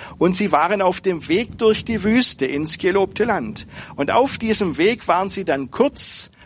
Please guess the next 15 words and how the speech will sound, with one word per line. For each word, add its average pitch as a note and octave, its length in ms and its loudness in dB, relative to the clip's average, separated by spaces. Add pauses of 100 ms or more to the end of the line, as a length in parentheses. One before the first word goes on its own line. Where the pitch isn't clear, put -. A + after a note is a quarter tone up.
vor D#3+ 240 0
dem D#3 120 -2
Berg D#3+ 300 0
Sinai G#3+ 680 -4 (1000)
und E3+ 220 4
dann G#3+ 200 4
passierte G3+ 460 4
es. - 320 0 (880)
Dann B3 320 4
kam G#3 360 2
genau F#3+ 380 4
dieser A3 400 0
Punkt, A3 460 0 (200)
wo D#3 200 0
sie E3 240 -2